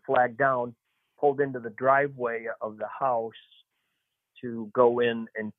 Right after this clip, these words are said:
check, um, on the status of her brother. And Don Miller came out and he confronted him.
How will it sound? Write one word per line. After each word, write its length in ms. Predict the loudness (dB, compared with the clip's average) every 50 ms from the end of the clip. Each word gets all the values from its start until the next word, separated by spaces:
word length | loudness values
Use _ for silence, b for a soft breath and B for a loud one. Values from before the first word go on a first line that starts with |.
| -2 2
check, 260 | 4 6 6 4 2 _ -8 -20 -20 _ _ _ _ _ _ _ _ _ -10
um, 360 | -8 -8 -8 -8 -10 -14 -20 -20 _ _ -6
on 220 | -4 -4 -4 -4
the 80 | -6 -10 -10 -8
status 380 | _ 2 4 4 4 2 0 -2 0 2
of 200 | 2 2 2 0 -2
her 80 | -4
brother. 540 | -2 2 6 6 8 8 6 4 0 -2 -4 -8 _ _ _ _ _ _ -6
And 200 | -4 -4 0 2
Don 240 | 4 4 4 2 2
Miller 220 | 0 0 0 0
came 260 | -2 -4 -4 -4 -2
out 180 | -2 -2 -2 -4 -4
and 100 | -6 -6
he 60 | -6
confronted 540 | -6 -6 -8 -4 0 0 0 2 0 -2 -4
him. 200 | -8 -10 -14